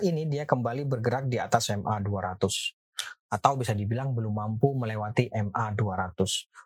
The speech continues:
Peluang rebound terjadi untuk transaksi jangka pendek itu tadi bisa dipertimbangkan take profitnya di empat dua lima puluh. Di atasnya itu ada, eh,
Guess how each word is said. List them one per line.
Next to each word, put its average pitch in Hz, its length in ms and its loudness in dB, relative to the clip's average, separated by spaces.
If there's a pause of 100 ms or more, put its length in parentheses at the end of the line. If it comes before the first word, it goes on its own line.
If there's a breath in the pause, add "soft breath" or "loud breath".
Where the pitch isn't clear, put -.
Peluang 120 380 2
rebound 131 500 -2
terjadi 110 480 0 (720 loud breath)
untuk 123 680 0
transaksi 120 420 2
jangka 120 300 -2
pendek 135 480 -2
itu 123 100 4
tadi 123 300 -2 (340 loud breath)
bisa 120 240 6
dipertimbangkan 120 640 2
take - 160 4
profitnya 120 400 2
di 117 160 0
empat 117 320 2
dua 110 300 -2
lima 104 240 -2
puluh. 101 320 2
Di 117 80 0
atasnya 151 800 0
itu 123 240 4
ada, 123 720 0 (320)
eh, 117 800 -2